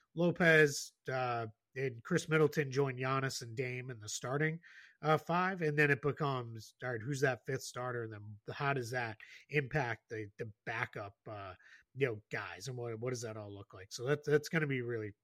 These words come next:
fun to kinda just keep an eye on and monitor, uh, with this team, and I think, think there'll be a lot of, again, a lot of mixing and matching as they figure out, all right, who are the best guys to fit with these guys,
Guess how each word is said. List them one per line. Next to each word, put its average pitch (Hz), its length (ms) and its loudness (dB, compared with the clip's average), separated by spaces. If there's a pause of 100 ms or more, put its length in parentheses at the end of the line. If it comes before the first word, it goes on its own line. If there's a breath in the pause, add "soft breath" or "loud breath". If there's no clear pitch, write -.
fun 104 180 -12
to 101 120 -12
kinda 101 300 -8 (100)
just - 240 -10 (140)
keep 131 200 -10
an 139 80 -6
eye 143 180 6
on 151 140 2
and 147 100 -2
monitor, 139 500 0 (320 loud breath)
uh, 143 180 8
with 135 160 4
this 135 160 0
team, 131 240 -4
and 117 80 -6
I 123 80 -2
think, 151 280 0 (100)
think 170 160 -2
there'll 156 120 6
be 143 100 6
a 131 60 6
lot 131 220 4
of, 127 140 2 (360 loud breath)
again, 139 340 2
a 123 40 -4
lot 131 200 2
of 120 120 -4
mixing 135 480 0
and 123 100 -6
matching 123 600 -2
as 110 120 -6
they 117 120 -2
figure 113 340 -8
out, 107 60 -8
all 107 80 -8
right, 101 180 -10
who 156 180 2
are 143 120 4
the 123 80 -4
best 120 360 -6
guys 113 400 -8 (380 loud breath)
to 147 120 4
fit 123 440 4
with 120 220 0
these 139 260 -2
guys, 170 340 0